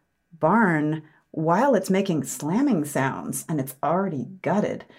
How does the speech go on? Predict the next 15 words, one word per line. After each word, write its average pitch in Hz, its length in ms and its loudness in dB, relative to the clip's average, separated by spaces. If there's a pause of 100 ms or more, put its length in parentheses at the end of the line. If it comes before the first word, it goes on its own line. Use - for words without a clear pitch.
(520)
That's 240 280 4
the 247 100 2
surreal, 185 680 4 (300)
dreamlike 185 540 2
quality, 147 580 -2
I 151 80 -6
think. 143 500 -6 (680)
But 240 100 4
there's 233 180 4
something 302 540 2 (1300)
about 214 340 2
that 175 160 2
ending 160 680 2 (300)
that 214 280 2
is 196 400 -2